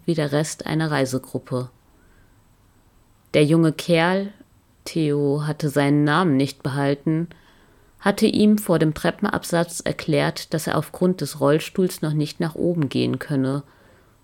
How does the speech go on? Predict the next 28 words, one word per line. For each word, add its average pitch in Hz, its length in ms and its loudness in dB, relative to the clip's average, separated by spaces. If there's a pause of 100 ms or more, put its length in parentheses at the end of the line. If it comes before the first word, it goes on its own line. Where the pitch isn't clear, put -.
und 170 140 -2
schwadronierte 170 680 4
jetzt 160 300 0
ausschweifend 165 680 0
darüber, 160 560 -2 (180)
was 170 200 -2
sich 208 240 -2
alles 156 300 2
im - 120 -4
ersten - 460 -4
Stock - 340 -4
und 156 160 -4
im 151 140 -2
Dachboden 147 560 -2
darüber 139 340 -6
befindet. 120 720 -8 (2250)
Cora 208 600 6
stand - 360 -2
gedankenverloren 175 1000 2
hinter 175 340 -2
Theo, 131 480 0 (640)
die 160 60 2
linke 175 420 4
Hand 165 320 0
am 160 140 0
Griff 165 280 0
des 156 260 -2
Rollstuhles, 180 920 0